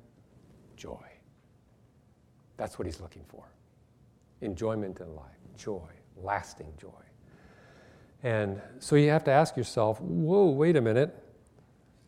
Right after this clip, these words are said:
For to the person who is good in his sight," who is that? Who is good in his sight? 'Cause that's the ones he's gonna give all this to, that, that contentment in life, that satisfaction, that joy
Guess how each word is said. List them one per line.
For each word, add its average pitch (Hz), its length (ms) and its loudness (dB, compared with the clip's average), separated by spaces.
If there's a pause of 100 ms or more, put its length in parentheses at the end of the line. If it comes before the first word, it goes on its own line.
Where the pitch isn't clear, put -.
(360)
For 123 260 6
to 175 240 6
the 190 100 6
person 147 480 6
who 135 280 -2
is 107 260 -2
good 123 320 6
in 110 120 0
his 107 200 -10
sight," 90 380 -12 (800)
who 170 180 4
is 120 100 0
that? 131 300 -6 (1200)
Who 180 200 0
is 110 120 -2
good 123 240 2
in 95 120 -4
his 90 160 -12
sight? - 420 -18 (420)
'Cause 98 140 -10
that's 139 220 -2
the 180 80 0
ones 113 200 0
he's 104 120 -6
gonna 107 160 -2
give 151 180 2
all 113 200 2
this 95 200 -10
to, 151 260 -4 (140)
that, 113 320 -8
that 87 240 -10 (480)
contentment 135 560 -10
in 127 160 -8
life, 135 240 -8
that - 160 -18
satisfaction, 110 680 -12
that 90 140 -18
joy 101 220 -10